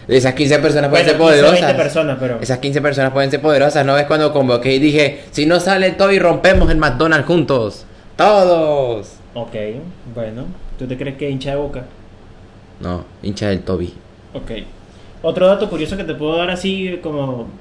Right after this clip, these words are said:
Speaker 2: muy, pero muy random, que no tiene <laughs> nada que ver lo que estamos habla-, hablando ahorita,
Speaker 1: Ujú.
Speaker 2: es que para la Primera Guerra Mundial, Brasil le declara la guerra a Alemania.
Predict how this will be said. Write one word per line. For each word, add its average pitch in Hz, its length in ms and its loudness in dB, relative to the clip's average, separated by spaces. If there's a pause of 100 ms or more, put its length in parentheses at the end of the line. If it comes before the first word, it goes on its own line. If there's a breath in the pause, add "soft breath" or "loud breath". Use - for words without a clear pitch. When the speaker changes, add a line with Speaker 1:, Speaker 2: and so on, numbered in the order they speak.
(140)
Speaker 2:
muy, 143 360 -2
pero 117 160 -8
muy 151 220 2
random, 151 540 0 (300)
que 127 60 -14
no 123 100 -12
tiene 139 200 -6
<laughs> - 40 -4
nada 139 140 -8
que 147 100 -4
ver 143 100 0
lo 156 60 -2
que 143 80 -4
estamos 139 280 -4
habla-, 143 360 -2
hablando 135 280 -2
ahorita, 151 220 -6
Speaker 1:
Ujú. 98 920 -12 (720)
Speaker 2:
es 139 160 -6
que 151 220 0
para 160 180 -2
la 143 100 0
Primera 135 260 -2
Guerra 160 200 -4
Mundial, 160 480 -4 (100)
Brasil 151 600 -4
le 143 160 -2
declara 127 420 -4
la 139 100 -6
guerra 135 320 -4
a 135 80 -10
Alemania. 120 420 -4